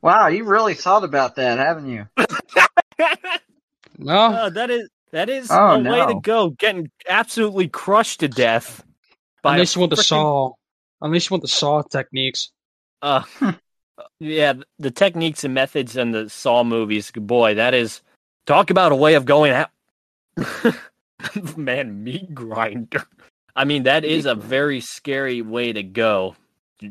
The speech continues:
Speaker 2: Yeah. Anyway, Gabe, what do you think is the scariest way to go out now that we have meat grinder to contend with?
Speaker 1: Meat tenderizer, the giant, like, mallets that have, um, serrated edges on the bottom.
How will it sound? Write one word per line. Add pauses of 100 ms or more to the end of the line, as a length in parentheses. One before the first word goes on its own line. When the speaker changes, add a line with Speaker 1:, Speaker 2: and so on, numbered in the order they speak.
(720)
Speaker 2:
Yeah. (400)
Anyway,
Gabe,
what
do
you
think
is
the
scariest
way
to
go
out
now
that
we
have (280)
meat
grinder
to
contend
with? (520)
Speaker 1:
Meat
tenderizer,
the
giant,
like, (380)
mallets (600)
that
have,
um, (400)
serrated
edges
on
the
bottom.